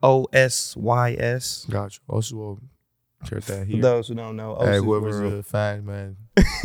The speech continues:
Speaker 2: go get your, go support my, my guy. Um, and whoever's listening. Uh, okay, now we go to the section that, and I'm gonna ask you some questions.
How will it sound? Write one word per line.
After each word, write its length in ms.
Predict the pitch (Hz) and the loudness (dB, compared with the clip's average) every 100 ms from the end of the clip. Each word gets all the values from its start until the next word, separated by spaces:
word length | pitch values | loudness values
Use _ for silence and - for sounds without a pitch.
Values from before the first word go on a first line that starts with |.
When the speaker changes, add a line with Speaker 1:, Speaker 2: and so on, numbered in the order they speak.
| - - | 4 6
Speaker 2:
go 140 | 139 101 | 4 4
get 180 | 110 | 2
your, 140 | 104 104 | 0 -6
go 60 | 110 | -10
support 360 | - - 107 | -14 -8 -6
my, 140 | 104 98 95 | -4 -6 -8
my 120 | 101 | -10
guy. 420 | 101 98 98 98 - | -10 -10 -10 -12 -12
Um, 540 | 104 95 92 95 101 - - _ _ _ _ _ _ - - | -6 -4 -6 -10 -14 -16 -20 _ _ _ _ _ _ -20 0
and 140 | 113 | 4
whoever's 340 | 107 101 101 95 | 6 4 2 -4
listening. 360 | 101 - 98 104 - _ _ - _ _ _ - | -6 -6 -8 -14 -20 _ _ -20 _ _ _ -2
Uh, 580 | 104 98 95 98 101 107 _ - | 0 0 -4 -10 -14 -16 _ -4
okay, 540 | 135 160 127 95 85 | 2 4 4 2 -2
now 240 | 95 120 135 | 0 2 2
we 80 | |
go 100 | 131 | -2
to 140 | 123 113 | -4 -2
the 280 | 104 98 98 | -2 -2 0
section 440 | - 113 - 110 | 0 0 0 -2
that, 240 | 104 92 - _ _ _ _ | 0 0 -4 _ _ _ _
and 80 | 95 | 0
I'm 120 | 101 | 2
gonna 160 | 117 117 | 2 2
ask 200 | 110 113 | 0 -4
you 60 | 107 | -6
some 120 | 107 | -4
questions. 460 | - 110 - 107 | 2 2 2 -6